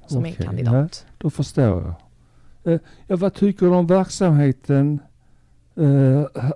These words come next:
Speaker 2: på Malmö Fontänhus?
Speaker 1: Jag tycker det är en v-,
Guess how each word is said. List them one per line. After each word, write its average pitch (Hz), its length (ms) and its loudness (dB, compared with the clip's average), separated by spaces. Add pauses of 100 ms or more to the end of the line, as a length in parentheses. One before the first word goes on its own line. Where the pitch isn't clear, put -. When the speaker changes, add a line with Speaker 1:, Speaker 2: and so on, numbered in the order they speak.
(640)
Speaker 2:
på 160 240 2
Malmö 156 360 0
Fontänhus? 143 1000 0 (1300)
Speaker 1:
Jag 190 120 0
tycker 208 160 0
det 196 60 0
är 190 40 -2
en 190 100 -2
v-, 196 80 -10